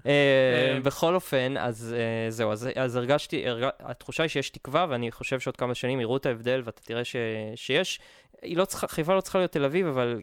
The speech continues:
Speaker 1: כן צריכה להיות אלטרנטיבה, ואני חושב שהיא תהיה אלטרנטיבה. ועכשיו, תספר קצת על הביקור שלך.
Speaker 2: מה?
Speaker 1: בארץ.
Speaker 2: אבל אתה בסמק, אני אמור לראיין אותך. תראה, א', אני רוצה להגיד שהנוף מהחלונות שלך, אה, הסיבה שאני מסתכל לך כל הזמן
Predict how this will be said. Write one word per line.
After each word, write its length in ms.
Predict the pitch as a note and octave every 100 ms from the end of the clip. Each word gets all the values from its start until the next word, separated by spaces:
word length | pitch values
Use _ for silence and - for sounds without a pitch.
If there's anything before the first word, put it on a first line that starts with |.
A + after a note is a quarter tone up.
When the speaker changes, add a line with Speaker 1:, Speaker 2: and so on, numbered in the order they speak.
| -
Speaker 1:
כן 160 | D#3
צריכה 240 | D3+ - D3+
להיות 480 | C#3 C#3 - _ -
אלטרנטיבה, 600 | B2+ B2 A#2 - A#2+ G#2+ G2+
ואני 240 | G2+ A2
חושב 180 | - A#3+
שהיא 140 | -
תהיה 120 | -
אלטרנטיבה. 480 | D3 C#3+ C#3+ C#3 A2+ G#2 - - _
ועכשיו, 640 | A2+ A2 - G#3 A3+ F3+ A3+ - _ _ _ _ _ _ _ _ _ _ _ _
תספר 320 | - G#2+ A#2 A2+
קצת 240 | - -
על 80 | G2
הביקור 360 | G2+ - -
שלך. 240 | A#2+ - - B2 _ _ _ _ _ _ _
Speaker 2:
מה? 180 | D3 F3 G#3+
Speaker 1:
בארץ. 240 | A2+ G2+ G2+
Speaker 2:
אבל 240 | C#3 C#3
אתה 180 | B2+ D3
בסמק, 540 | C#3 B2 F3+ D3 -
אני 200 | C3 C3
אמור 180 | C3+ C3
לראיין 200 | C3+ C3
אותך. 200 | A#2+ - B2+ _ _ _ _
תראה, 180 | - D3+
א', 80 | E3
אני 100 | E3
רוצה 160 | D3
להגיד 160 | D3+ C#3
שהנוף 640 | - C3 A#2+ A2+ C#3+ E3+
מהחלונות 340 | D#3+ - C#3 C#3
שלך, 140 | - C3+ - -
אה, 60 | C3 -
הסיבה 280 | - C#3 C#3+
שאני 140 | F3+
מסתכל 180 | D3+ -
לך 120 | C#3+
כל 100 | D#3
הזמן 240 | C#3+ C#3+